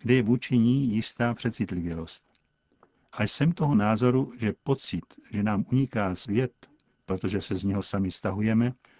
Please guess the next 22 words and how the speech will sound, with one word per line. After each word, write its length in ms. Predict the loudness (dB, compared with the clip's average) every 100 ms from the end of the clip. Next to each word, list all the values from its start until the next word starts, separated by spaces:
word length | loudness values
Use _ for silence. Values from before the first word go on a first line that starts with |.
| -2
že 100 | 0
jsme 220 | 2 2
tísněni 560 | 2 -2 -2 2 4 2
problémy 520 | 2 0 4 4 2
stvoření, 680 | 0 -2 2 2 2 0 -6 -16 _ _ _ _
je 100 | -4
takovou 380 | 0 0 -2 -4
příležitostí, 960 | -2 0 2 2 0 -2 -4 -6 -6 -4
kde 180 | 2 4
může 260 | 4 4
víra 320 | 0 0 0
veřejně 580 | 0 2 4 6 4 2 -4 -4
mluvit 440 | 2 2 2 -2 -6 -4
a 100 | 2
může 220 | 4 2
se 160 | 0 -4
uplatňovat 560 | -2 -2 0 0 0
jako 260 | -2 -2 -2
instance, 760 | 2 2 2 0 0 0 -6 -8
která 380 | -4 -4 -2
vede 240 | -2 -2 0
dál. 340 | -2 -2 -8